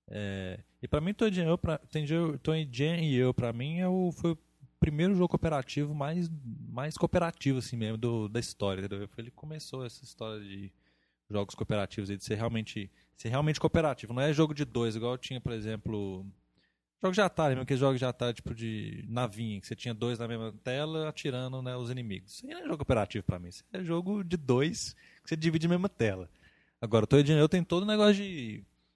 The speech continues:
não, procura uma coisa, procura outra, você troca presentinho, você pode, não, vem cá que a gente usa o mesmo poderzinho no presente, entendeu? Tem, é totalmente cooperativo, mas você joga com outro cara mesmo, assim, entendeu? Você tem que dialogar com o seu companheiro <laughs> pra,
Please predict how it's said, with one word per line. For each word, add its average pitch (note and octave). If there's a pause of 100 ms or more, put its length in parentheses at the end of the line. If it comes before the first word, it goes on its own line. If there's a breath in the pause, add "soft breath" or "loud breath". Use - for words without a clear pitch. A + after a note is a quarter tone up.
(100)
não, B2+
procura C#3+
uma C#3
coisa, C3
procura B2+
outra, A#2+
você A#2+
troca C3+
presentinho, C3+
você B2
pode, B2+
não, C#3+
vem C#3
cá C#3
que -
a C#3
gente C#3
usa B2+
o -
mesmo C3+
poderzinho B2
no A2
presente, G#2+
entendeu? A#2+
Tem, C3+ (340 soft breath)
é - (140)
totalmente G3+
cooperativo, -
mas C#3+
você D3
joga D#3+
com -
outro F3
cara A3
mesmo, B2
assim, G#2
entendeu? G#2
Você -
tem B2
que D3+
dialogar C#3
com A#2+
o -
seu A2
companheiro G2+
<laughs> -
pra, G#2+